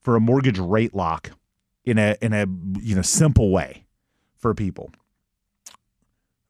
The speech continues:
People don't realize the process that happens and the steps that need to happen before they can say, "Okay, here's going to be the interest rate on my mortgage." So explain that a little bit for people.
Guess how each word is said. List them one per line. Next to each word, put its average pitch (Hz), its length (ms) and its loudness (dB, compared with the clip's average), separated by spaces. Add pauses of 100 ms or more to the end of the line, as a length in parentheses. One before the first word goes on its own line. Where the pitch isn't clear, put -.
(440)
People 180 380 4
don't 131 340 2
realize 110 600 2
the 107 160 -4
process 113 600 0
that - 120 -8
happens 95 440 -2
and 98 260 -4
the 92 60 -4
steps - 440 -4
that 101 160 -6
need 110 300 -4
to 107 80 -6
happen 92 400 -4
before 110 380 -2
they 98 100 0
can 95 160 -6
say, 98 340 -4
"Okay, 101 240 -6
here's 123 460 -2
going 110 280 -6
to 107 60 -6
be 98 140 -6
the 95 120 -10
interest 90 280 -16
rate 85 140 -12
on 80 100 -14
my 85 80 -14
mortgage." 80 400 -16
So 117 80 -10
explain 139 540 -4
that 95 180 0
a 85 40 -6
little 85 200 -8
bit 78 160 -12
for 80 140 -14
people. - 320 -20